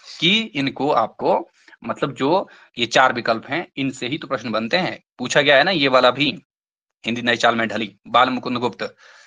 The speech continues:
चलिए वो शायद आपको नहीं पूछा गया होगा, लेकिन ये पूछा जा सकता है जो मैंने अभी आपको बताया कि साहिबाना पादरियाना किसने कहा था उर्दू नुमा हिंदी को। राजा लक्ष्मण सिंह संस्कृत निष्ठ हिंदी पूछे गए हैं ये वाले सवाल भी, ठीक है। तो एक चीज और ध्यान रखनी है, देखना जिन लोगों ने अभी तक अपना पेमेंट नहीं किया है वो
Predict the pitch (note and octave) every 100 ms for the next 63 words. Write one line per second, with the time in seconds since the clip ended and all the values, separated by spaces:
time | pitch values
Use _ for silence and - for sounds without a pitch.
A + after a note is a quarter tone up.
0 | _ - B2 A2 A2 G#2+ - A#2+ A#2 A2
1 | A#2 A2 B2 C3 A#2 A#2 A2+ A2 D#3+ B2
2 | A#2+ A2 B2 A#2+ A#2 G#2 G2+ - G#2 G#2+
3 | G#2 G#2 G2+ G#2 - G#2 G#2 B2 D#3 C#3+
4 | A2 G#2 G#2 G#2+ A2 G2+ G#2 G#2 G2+ G#2+
5 | - G#2 G#2 G2 C#3 F#3 - _ - D3
6 | C3+ A2 G#2 G#2 G2+ F#2+ - - - -
7 | - A2+ B2+ A#2+ - B2+ A#2 C3 A#2+ -
8 | G#2+ A2+ - G2+ G2+ G2+ B2+ B2+ A#2+ A#2
9 | A2+ G#2+ G2+ - G#2 G#2 G2 B2 F#3+ -
10 | - - - - E3+ F3 A2 - C3 C3
11 | C#3 C#3 C3+ B2+ C3 C3+ C3+ C3+ C3+ C#3+
12 | B2 C3+ C3 C3+ C3+ B2+ - - B2+ C3
13 | C3 B2 A#2+ C3 A#2+ A2+ C3 C3+ B2+ B2+
14 | D#3 C3 B2+